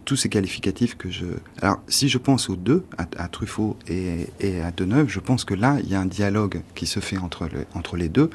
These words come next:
Si je pense à, à Deneuve en tant que cinéaste, qui est peut-être plus important que le dialogue qu'il a pu avoir avec Godard. C'est vraiment, je les mets à égalité dans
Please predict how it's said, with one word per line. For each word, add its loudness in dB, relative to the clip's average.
Si 0
je -4
pense 0
à, -2
à -6
Deneuve -2
en -2
tant -4
que -4
cinéaste, 0
qui -2
est -2
peut-être 6
plus 2
important 2
que -2
le 0
dialogue 0
qu'il 0
a -2
pu -2
avoir -2
avec -6
Godard. -4
C'est -8
vraiment, 2
je 0
les 0
mets 0
à 6
égalité 2
dans -4